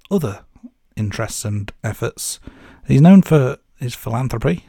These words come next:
and support for various charitable causes. His involvement in charity work and his use of his platform has raised awareness for social issues, setting a positive example for others in the industry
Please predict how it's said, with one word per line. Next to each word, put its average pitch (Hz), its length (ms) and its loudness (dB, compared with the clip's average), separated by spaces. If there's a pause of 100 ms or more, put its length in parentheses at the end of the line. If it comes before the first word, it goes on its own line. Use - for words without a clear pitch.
and 120 100 -12
support 110 320 -6
for 110 80 -2
various 123 440 -2
charitable - 440 -10
causes. 113 460 -8 (540)
His 113 100 -2
involvement 151 320 0
in 123 60 -4
charity 139 300 -8
work 123 300 -8
and - 80 -14
his 110 180 -6
use 156 240 -8
of 131 200 -10 (160)
his - 140 -12
platform 120 640 -8
has 110 120 -8
raised 139 240 -6
awareness 139 360 -4
for - 80 -20
social 165 360 -8
issues, 117 440 -10 (440)
setting - 220 -10
a 120 40 -8
positive 165 400 -8
example 147 420 -8
for - 120 -18
others 135 220 -4
in 127 140 0
the 127 80 -2
industry 117 560 -8